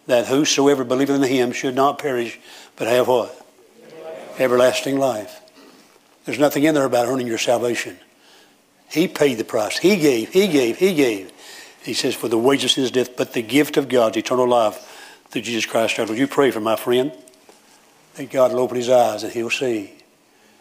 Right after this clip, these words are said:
And may others be an influence on others around the world, that they'll see Christ as the only hope. Striving together to reach a world for Christ. Striving together for our missions emphasis all month of November.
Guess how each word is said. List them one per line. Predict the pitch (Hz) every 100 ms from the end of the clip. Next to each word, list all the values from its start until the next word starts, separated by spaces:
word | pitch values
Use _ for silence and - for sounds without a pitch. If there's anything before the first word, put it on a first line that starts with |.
| _ _ -
And | 123
may | 147 143 131
others | 160 160 147
be | 127 143
an |
influence | 147 147 147 139 -
on | 143
others | 151 120 101
around | 113 117 110
the | 110
world, | 120 123 120 - _ _ _ _
that | -
they'll | 135 123
see | 110 127
Christ | 104 143 131 113 - - - - _ _ -
as | 123
the | 110
only | 113 123
hope. | 117 104 - - _ _ _ _ _ _ _ _ _
Striving | - - 143 139 139
together | 131 139 110 98 95 -
to | -
reach | 117 110
a | 110
world | 117 120 117
for | -
Christ. | 123 104 101 - - _ _
Striving | - - 131 131
together | 131 135 123 107
for | - 113
our |
missions | 113 123 - 98
emphasis | 113 107 107 110 110
all | 110
month | 104 120 127
of |
November. | 117 117 117 107